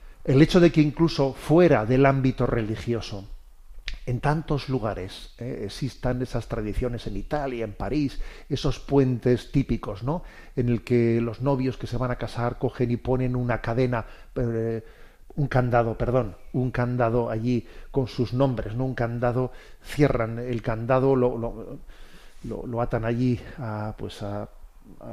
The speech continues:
a la valla del puente y tiran la llave al agua, ¿no? Ese, ese ritual no religioso,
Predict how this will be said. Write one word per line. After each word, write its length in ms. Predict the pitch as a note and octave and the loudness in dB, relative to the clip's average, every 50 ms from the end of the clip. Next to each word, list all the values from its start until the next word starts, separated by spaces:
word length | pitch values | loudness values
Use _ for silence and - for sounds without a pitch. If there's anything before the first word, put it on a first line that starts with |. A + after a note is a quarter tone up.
| - | -10
a 120 | - A#2 G#2 | -8 -6 -6
la 120 | G#2 G#2 | -4 0
valla 440 | G#2 B2 B2+ B2 A2+ A#2 A2+ A2+ - - - - - - - _ - | 2 2 2 2 2 2 0 0 -2 -6 -18 -20 -20 -20 -20 _ -6
del 220 | B2 A2+ A#2 G#2+ | -2 0 0 0
puente 480 | - - C3+ C#3 C3 B2+ - C#3 C3+ - | 2 4 4 4 4 4 2 2 0 2
y 120 | - C#3 B2 | 2 -2 -2
tiran 480 | - - D3+ D#3 C#3+ C3+ B2 A#2 A#2 | 2 6 6 8 8 8 6 6 4
la 80 | A#2+ A#2 | 4 4
llave 720 | A#2 A#2 C3 B2 B2 A2+ B2+ B2+ B2 B2 A#2+ B2 B2 - - - | 4 6 6 4 6 6 4 4 4 4 2 0 -4 -8 -16 -8
al 180 | - A#2+ A2+ A2+ | -4 -2 2 2
agua, 300 | A#2+ A2+ F#2 F#2 F#2+ G2 | 2 2 0 -2 -6 -6
¿no? 160 | G#2 A2 G#2+ - - | -6 -8 -10 -10 -4
Ese, 420 | - B2 B2 - - E3 D#3+ C#3 - - | -4 -4 -4 0 0 0 0 0 -2 -4
ese 220 | D3 - - F3 | -4 2 2 2
ritual 1080 | D#3+ - C#3 C#3+ C3+ A2+ - C3+ C3+ D3 C#3 C3 B2+ A#2+ A#2 A#2 A2+ A2 G#2+ G#2 G#2 - - - - - - - | 4 4 2 2 0 2 2 6 8 8 8 8 6 4 4 2 0 0 -2 -4 -6 -8 -14 -20 -20 -18 -12 -8
no 180 | - A2+ C3 C#3+ | -2 2 4 6
religioso, 880 | C#3+ D3 C#3+ B2 A#2+ A2+ - A#2 A2 G2+ - D#3 G#3+ A#3 - - - | 6 6 4 4 0 0 -2 -2 -4 -2 0 -2 -2 -2 -4 -14 -18